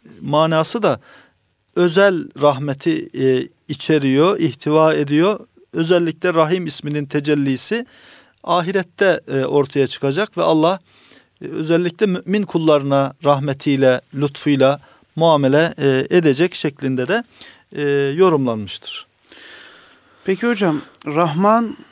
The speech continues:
Speaker 2: rahmeti umumi olan demek dedik. E, hal böyleyken yani kulun belalardan kurtulamamasını nasıl izah edebiliriz?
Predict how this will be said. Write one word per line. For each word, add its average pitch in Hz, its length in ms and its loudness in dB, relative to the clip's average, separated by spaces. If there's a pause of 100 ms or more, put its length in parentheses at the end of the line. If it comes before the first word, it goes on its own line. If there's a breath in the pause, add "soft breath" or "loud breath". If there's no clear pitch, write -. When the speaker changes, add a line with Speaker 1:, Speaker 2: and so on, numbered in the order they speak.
(120)
Speaker 2:
rahmeti 175 800 -4
umumi 214 480 -2
olan 185 360 0 (320)
demek 135 480 -4
dedik. 131 360 -10 (500 soft breath)
E, 147 180 -4
hal 202 280 0
böyleyken 220 640 0
yani 156 400 0 (260)
kulun 208 580 -4
belalardan 208 720 2
kurtulamamasını 180 1080 -4
nasıl 180 280 -8
izah 135 340 -6
edebiliriz? 117 720 -16